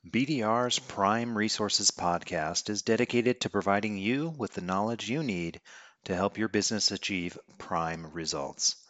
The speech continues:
with prime being the most flourishing stage or state. Let's do this. Welcome to the Prime Resources Podcast. I'm Matt MacArthur, B D R's Director of Training. Today,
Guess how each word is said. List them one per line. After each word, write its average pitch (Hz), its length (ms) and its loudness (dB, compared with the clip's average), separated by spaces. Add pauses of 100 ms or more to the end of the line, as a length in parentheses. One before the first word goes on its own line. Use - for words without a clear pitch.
(360)
with - 240 -6
prime 123 400 -2
being 101 300 0
the 87 80 -4
most 82 260 -2
flourishing 113 640 0
stage 107 500 0 (120)
or 85 260 -4
state. - 540 -2 (640)
Let's 76 380 -4
do 73 200 -8
this. - 380 -8 (920)
Welcome 104 380 8
to 143 100 10
the 139 80 10
Prime 135 300 10
Resources 135 460 10
Podcast. 80 680 8 (300)
I'm 78 240 0
Matt 82 220 4
MacArthur, 82 560 4 (260)
B 82 120 -4
D 76 120 2
R's 73 160 6
Director 76 320 2
of 76 80 -2
Training. 71 400 -6 (680)
Today, 98 380 10